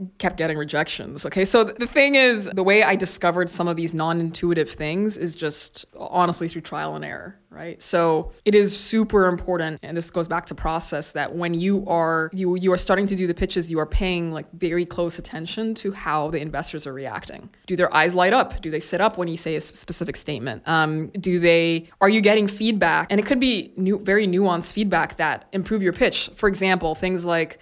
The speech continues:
"Oh, Iman, I think you're too capital efficient." So that's one, which is a criticism. Uh, another one is, uh, "I'm still not understanding your differentiation," or, "I un-, don't understand how you're different from your competitors."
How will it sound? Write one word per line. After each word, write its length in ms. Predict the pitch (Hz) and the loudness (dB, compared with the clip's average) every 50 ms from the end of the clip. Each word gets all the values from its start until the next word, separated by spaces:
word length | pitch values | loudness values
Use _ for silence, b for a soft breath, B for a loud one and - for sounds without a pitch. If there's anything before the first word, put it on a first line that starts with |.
| _ | _
"Oh, 240 | 196 190 180 180 185 | 4 6 6 6 4
Iman, 240 | - 185 190 185 185 | 4 2 2 2 2
I 60 | 180 | 2
think 180 | 185 - 208 208 | 2 0 -2 -2
you're 100 | 233 226 | -2 -4
too 200 | - - 220 202 | -2 -2 -4 -4
capital 440 | - - 180 165 - 156 147 151 151 | -2 -2 -4 -4 -4 -8 -8 -8 -8
efficient." 460 | 151 - 127 113 - - 98 - _ _ _ | -8 -8 -10 -10 -10 -10 -12 -16 _ _ _
So 160 | - - 190 | -10 -6 -2
that's 240 | 160 156 151 - - | 0 0 0 -2 -4
one, 340 | 170 160 165 160 160 160 - - | -6 -6 -4 -4 -4 -6 -8 -8
which 420 | 175 175 175 - - - - - _ _ _ _ _ - 185 | -8 -8 -6 -6 -8 -10 -12 -14 _ _ _ _ _ -8 -6
is 120 | 175 156 | -6 -6
a 40 | 156 | -6
criticism. 480 | - 165 143 143 - - - - - - _ - | -6 -8 -8 -8 -10 -14 -16 -18 -20 -14 _ 2
Uh, 440 | 165 160 156 156 156 151 151 151 - - | 4 6 6 6 6 6 4 2 2 2
another 400 | 175 185 190 185 185 185 202 202 | 2 4 4 6 6 6 6 6
one 220 | 208 214 214 214 202 | 6 6 4 4 2
is, 680 | - 185 185 180 175 175 175 170 165 170 - - - _ - | 2 2 2 4 4 4 2 0 0 -2 -4 -4 -4 _ -4
uh, 280 | 165 165 160 160 160 147 - - | -2 0 0 0 0 -2 -2 0
"I'm 220 | 180 185 190 208 202 | 2 4 4 4 2
still 300 | - - - - 233 240 | 0 0 2 4 4 6
not 200 | 240 226 214 - | 6 4 4 4
understanding 720 | 185 185 185 180 180 - - - 180 180 180 180 175 170 | 2 2 2 0 -2 -4 -4 -2 -2 0 0 0 -2 -2
your 120 | 165 165 | -2 -2
differentiation," 880 | 156 160 160 - - 151 151 143 139 170 - 123 120 117 - - - - - - - _ _ - | -2 -4 -6 -6 -8 -10 -10 -10 -10 -10 -10 -10 -10 -10 -10 -12 -14 -16 -18 -20 -20 _ _ -4
or, 120 | 185 - - | -4 2 4
"I 180 | 220 240 254 262 | 6 6 6 6
un-, 220 | 254 240 196 180 | 4 2 2 2
don't 160 | 196 208 220 | 4 4 4
understand 460 | 214 220 208 196 202 - 220 196 185 190 | 4 2 2 0 0 0 0 0 0 0
how 140 | 190 180 | 0 0
you're 180 | 180 185 185 180 | 0 2 0 0
different 360 | 165 165 160 - 165 156 - | 0 -2 -4 -6 -8 -12 -12
from 140 | - 165 160 | -12 -12 -12
your 120 | 156 156 | -10 -12
competitors." 800 | 151 - - 156 - 151 147 139 - - - - - - - - | -12 -12 -16 -16 -14 -12 -12 -12 -14 -16 -20 -20 -20 -20 -20 -20